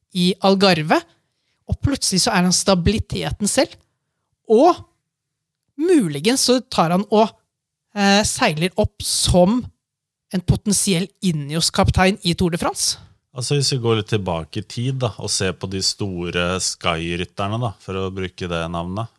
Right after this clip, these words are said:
Speaker 2: Eh, altså, dette er Geraint Thomas, Bradley Wiggins,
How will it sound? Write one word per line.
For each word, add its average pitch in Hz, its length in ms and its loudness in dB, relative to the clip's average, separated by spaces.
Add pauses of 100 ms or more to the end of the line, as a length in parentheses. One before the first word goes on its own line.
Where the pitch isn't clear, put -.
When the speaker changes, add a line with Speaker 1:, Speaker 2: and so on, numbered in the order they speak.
Speaker 2:
Eh, 98 520 -8
altså, 104 180 -8
dette 104 240 -4
er 92 320 0
Geraint 90 420 -4
Thomas, 82 840 -6
Bradley 90 400 -6
Wiggins, 87 800 -8